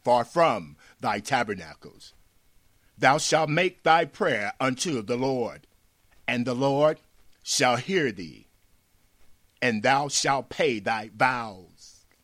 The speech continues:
Thou shalt also decree a thing, and it shall be established unto thee, and the light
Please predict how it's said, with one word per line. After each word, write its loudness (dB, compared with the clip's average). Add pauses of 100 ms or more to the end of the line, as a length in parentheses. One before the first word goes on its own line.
(1160)
Thou 6
shalt 2
also 4
decree -4 (100)
a 0
thing, -4 (640)
and 0
it -6
shall -2 (100)
be -4
established 0
unto -4
thee, -10 (840)
and 2
the 2
light 0